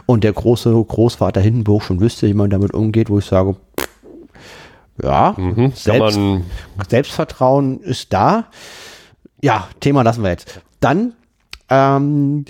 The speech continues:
Speaker 1: haben wir noch zwei weitere Themen, nämlich es gibt die Februarrevolution, ver-, verbunden mit der Zwei-Phasen-Theorie
Speaker 2: Mhm.
Speaker 1: und, ähm, der Reise von Lenins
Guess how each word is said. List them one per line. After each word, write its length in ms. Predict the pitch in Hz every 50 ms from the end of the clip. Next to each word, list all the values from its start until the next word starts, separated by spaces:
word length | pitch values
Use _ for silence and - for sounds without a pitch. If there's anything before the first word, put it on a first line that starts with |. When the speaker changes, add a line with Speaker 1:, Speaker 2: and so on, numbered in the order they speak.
| - - -
Speaker 1:
haben 160 | - 131 135
wir 80 | 147 143
noch 140 | 139 131 -
zwei 200 | - 123 110 101
weitere 240 | 107 - 147 160
Themen, 300 | 156 - - 147 147 151 -
nämlich 580 | - 113 104 107 113 127 147 170 180 - -
es 140 | - - -
gibt 180 | - - - -
die 200 | 110 101 98 92
Februarrevolution, 920 | - - 104 101 107 117 117 113 123 127 135 139 135 - - 147 190 254 - _ _ _ - _ _ _ _ _ _ _ _ - - - - - - - -
ver-, 140 | - - 131
verbunden 300 | - 131 123 139 143 131
mit 80 | 120 117
der 120 | 117 104
Zwei-Phasen-Theorie 1080 | - - 104 95 95 - 110 107 120 127 139 135 - 143 135 135 139 147 180 247 269 - _ _ _ _ _
Speaker 2:
Mhm. 400 | - 95 90 82 82 87 104 135 - _ _ _ - - - _ - _ _ _ _ -
Speaker 1:
und, 520 | 220 - 147 143 165 208 226 - - - _ _ _ _ - - _ _ _ _ _ _ _ _
ähm, 1160 | 127 127 127 127 127 131 131 131 131 127 127 123 123 123 127 123 123 123 123 123 123 127 - - 113
der 140 | 127 123 107
Reise 240 | 110 120 127 131 127
von 160 | - 131 120
Lenins 640 | 110 113 117 117 123 120 123 123 120 - - -